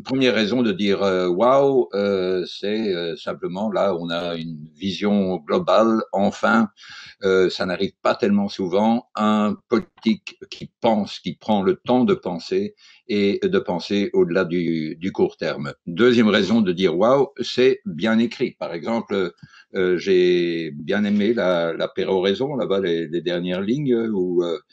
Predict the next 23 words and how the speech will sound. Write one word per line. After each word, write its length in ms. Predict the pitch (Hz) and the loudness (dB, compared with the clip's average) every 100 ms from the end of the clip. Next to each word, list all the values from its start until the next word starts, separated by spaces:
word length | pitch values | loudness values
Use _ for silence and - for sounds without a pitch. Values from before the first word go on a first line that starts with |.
| - - _ | -20 -20 _
il 100 | 87 | -4
est 60 | 87 | -2
question 340 | 120 - 95 | -2 -4 -4
d'abord 300 | 92 85 98 | -2 2 2
des 120 | 90 | 2
cartes 220 | - 95 85 | 0 0 2
géographiques 540 | 95 92 92 - 95 | 4 4 0 -2 -4
de 100 | 85 | 2
l'Europe 320 | 90 101 95 | 2 2 -2
médiévale 640 | - 98 90 95 92 104 101 | -2 -2 0 0 2 2 2
où 100 | 92 | 2
les 120 | 92 | 2
terres 360 | - 101 92 95 | 2 -2 -2 -4
inconnues 540 | 92 95 101 101 92 _ _ - - | -4 -2 2 0 -2 _ _ -14 -10
étaient 300 | 110 104 107 | -4 -2 -2
affublées, 640 | - 98 98 92 101 98 | -4 -4 -6 -4 -6 -2
affublées 500 | 104 104 110 98 110 | -2 0 0 2 2
de 100 | 95 | 4
l'inquiétude 720 | 92 98 98 104 95 - 101 | 2 0 -2 -4 -8 -4 -6
de 80 | 85 | -2
mention 560 | 92 92 - 202 208 - - | -4 -4 -8 -4 -4 -4 -10
Ixun 440 | 95 - - 104 87 | -14 -10 -4 -2 -2
Dracones. 720 | - 110 - 85 85 107 | -2 -4 -4 -6 -2 -2